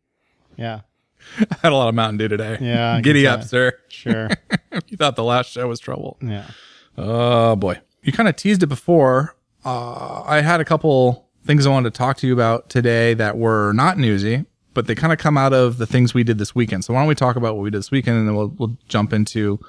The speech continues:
Speaker 2: talking about stuff for new riders, which is what I want to talk about.
Speaker 1: Okay,
Speaker 2: So
Speaker 1: cool.
Speaker 2: what,
Speaker 1: What
Speaker 2: what
Speaker 1: did you
Speaker 2: you
Speaker 1: do?
Speaker 2: Oh, what I do?
Speaker 1: Yeah, what did you do?
Speaker 2: Uh, um, I, I didn't go on the camping trip.
Speaker 1: No.
Speaker 2: Unfortunately.
Speaker 1: So sad.
Speaker 2: So sad. Wanted to.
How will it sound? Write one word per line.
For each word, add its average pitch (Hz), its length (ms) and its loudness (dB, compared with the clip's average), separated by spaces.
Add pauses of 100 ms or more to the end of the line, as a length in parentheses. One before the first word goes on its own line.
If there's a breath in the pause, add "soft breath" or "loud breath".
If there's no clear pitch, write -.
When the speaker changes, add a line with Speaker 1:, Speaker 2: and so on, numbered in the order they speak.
(400 loud breath)
Speaker 2:
talking 110 280 -2
about 101 280 -2
stuff - 240 -4
for - 120 -6
new 92 140 0
riders, 85 480 -10
which - 120 -10
is 95 100 -10
what 98 80 -6
I 95 140 -6
want 92 160 -10
to - 60 -18
talk - 240 -10
about. - 200 -20 (160)
Speaker 1:
Okay, 139 340 0
Speaker 2:
So - 40 -12
Speaker 1:
cool. 143 120 4
Speaker 2:
what, 107 100 2
Speaker 1:
What 127 140 4
Speaker 2:
what 160 80 4
Speaker 1:
did 143 60 -8
you 156 80 2
Speaker 2:
you 101 200 -2
Speaker 1:
do? 101 40 -14 (120)
Speaker 2:
Oh, 107 100 -6
what 101 160 -6
I 147 120 -2
do? 101 180 -14
Speaker 1:
Yeah, 123 200 2
what 113 140 -4
did 110 100 -6
you 156 140 4
do? 113 120 -8 (180)
Speaker 2:
Uh, 131 40 -4
um, 123 600 2
I, 131 60 0 (220)
I 123 100 -2
didn't 151 300 4
go 156 80 4
on 139 100 2
the 110 60 -4
camping 135 420 0
trip. - 420 -10
Speaker 1:
No. 120 500 2
Speaker 2:
Unfortunately. 113 680 -2
Speaker 1:
So 131 100 2
sad. 107 280 -6 (200)
Speaker 2:
So 135 220 0
sad. 113 300 0
Wanted 117 320 2
to. 104 420 -2